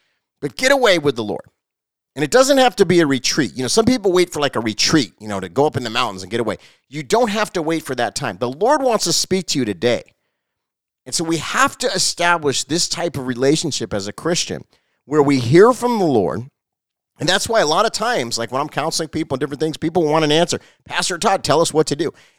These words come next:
And of course, I give my opinion. I give advice from the,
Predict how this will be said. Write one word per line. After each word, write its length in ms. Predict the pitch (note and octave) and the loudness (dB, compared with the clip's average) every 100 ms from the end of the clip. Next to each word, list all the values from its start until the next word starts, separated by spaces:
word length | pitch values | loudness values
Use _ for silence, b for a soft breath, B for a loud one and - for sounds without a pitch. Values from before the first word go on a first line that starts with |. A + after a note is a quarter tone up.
| - | -2
And 80 | E3 | -2
of 100 | - | 2
course, 220 | A3+ E3+ | 2 4
I 100 | D3+ | 0
give 240 | C#3+ E3 | 2 0
my 140 | C#3+ C#3 | 2 0
opinion. 560 | B2+ E3+ F#3+ G3 F#3 - | 2 2 4 2 0 -4
I 120 | G#2+ | -6
give 180 | F#2+ E2 | -4 -6
advice 600 | D#2+ D#3 E3+ D3 - - _ _ _ _ | 0 4 4 2 -4 -8 _ _ _ _
from 160 | F#2+ | -14
the, 80 | F2+ | -14